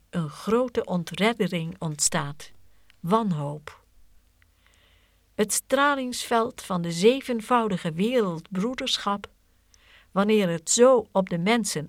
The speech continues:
aanstormt, veroorzaakt die ontreddering.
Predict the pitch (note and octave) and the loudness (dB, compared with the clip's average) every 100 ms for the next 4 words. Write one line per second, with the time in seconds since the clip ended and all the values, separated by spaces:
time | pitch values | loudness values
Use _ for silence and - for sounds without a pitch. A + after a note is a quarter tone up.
0 | _ - A3 C#4 - - A#3+ A3 G#3+ - | _ 0 0 0 -4 -2 -2 -2 -6 -10
1 | - _ - - - - E3 - A#3 B3 | -20 _ -20 -20 -20 -8 -8 -4 0 2
2 | G#3 - E3 C3+ - - - F3+ F3 - | 2 0 0 -2 -8 -12 -6 -6 -6 -2
3 | G3 E3+ - D#3+ D#3+ D#3 D#3 D#3+ | -2 -2 -4 -4 -4 -6 -8 -10